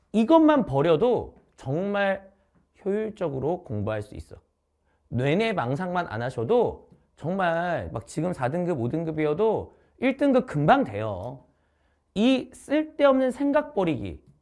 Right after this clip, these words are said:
너네가 좀 집중해 줘야 됩니다. 아시겠죠? 자, 어떤 예시가 있었냐면 이런 예시가 있었어. 어떤 친구가 이제 수투 공부하고 있었나 봐. 극한의 성질을 공부하고 있었어. 그때 이제,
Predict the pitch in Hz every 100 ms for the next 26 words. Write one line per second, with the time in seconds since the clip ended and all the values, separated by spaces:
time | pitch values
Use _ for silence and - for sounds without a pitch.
0 | _ - 131 185 180 175 160 135 - 233
1 | 233 - 127 113 110 87 90 - 107 117
2 | 110 104 104 - _ _ - 151 139 127
3 | 247 254 190 104 127 175 151 127 127 143
4 | 196 117 185 139 107 156 107 92 - 175
5 | 92 - 190 190 175 151 147 147 107 110
6 | 104 107 127 - - _ 202 - 214 190
7 | 165 123 113 123 151 135 104 104 113 196
8 | 101 - _ _ - 143 220 214 214 214
9 | 202 185 135 123 147 139 101 120 - 98
10 | 95 95 98 - 131 104 131 180 208